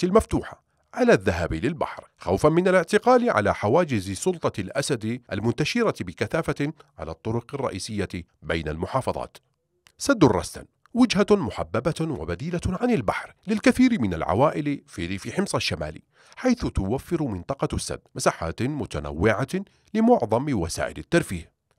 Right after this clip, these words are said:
الأوضاع الاقتصادية السيئة في البلاد غيرت بعض العادات القديمة في مواسم التنزه والرحلات،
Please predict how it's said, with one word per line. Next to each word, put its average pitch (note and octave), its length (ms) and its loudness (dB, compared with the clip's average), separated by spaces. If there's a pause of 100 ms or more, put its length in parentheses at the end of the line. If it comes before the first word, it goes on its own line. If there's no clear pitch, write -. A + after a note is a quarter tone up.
الأوضاع G#3+ 380 8
الاقتصادية A2+ 800 -2
السيئة - 500 0
في E2 120 4
البلاد D2 380 -2 (420)
غيرت B2+ 520 4
بعض G#2 260 2
العادات G#2 500 2
القديمة E3 460 0 (100)
في A#3 180 2
مواسم G2 520 4
التنزه F2 540 -2
والرحلات، B2+ 760 0